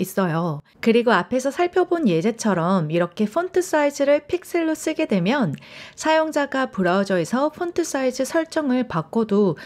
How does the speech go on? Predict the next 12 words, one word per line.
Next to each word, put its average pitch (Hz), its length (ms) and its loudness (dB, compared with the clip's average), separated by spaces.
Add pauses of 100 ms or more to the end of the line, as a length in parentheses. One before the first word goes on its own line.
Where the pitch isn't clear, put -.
(200)
전혀 202 400 4
반응하지 214 580 0
않는 170 320 0
것을 185 300 -2
볼 160 160 -2
수가 190 260 -4
있죠. 165 520 -2 (300)
그래서 220 420 0
대부분은 208 760 2
이런 214 360 4
고정된 254 640 2
픽셀보다는 214 1080 0